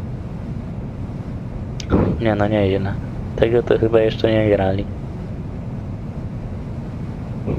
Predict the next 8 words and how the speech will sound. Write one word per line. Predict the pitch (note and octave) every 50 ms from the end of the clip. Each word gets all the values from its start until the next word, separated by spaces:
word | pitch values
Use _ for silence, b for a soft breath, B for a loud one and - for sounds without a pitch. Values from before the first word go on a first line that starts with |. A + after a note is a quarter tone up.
| - - - - - - - - - - - - -
No | G3+ F#3+
powinni | E3+ - E3 - - F#3 F3+ E3+ E3 D#3
to | D3+ D#3
poprawić | C#3+ D3+ D3 - - - C3 A2+ G#2+ G#2+ - -
jednak | G#2+ G#2+ G#2+ G2+ F#2 -
na | - -
tej | - - A2
scenerii, | G#2+ - - A#2 A2 G#2+ G#2+ G#2 G#2 G#2 -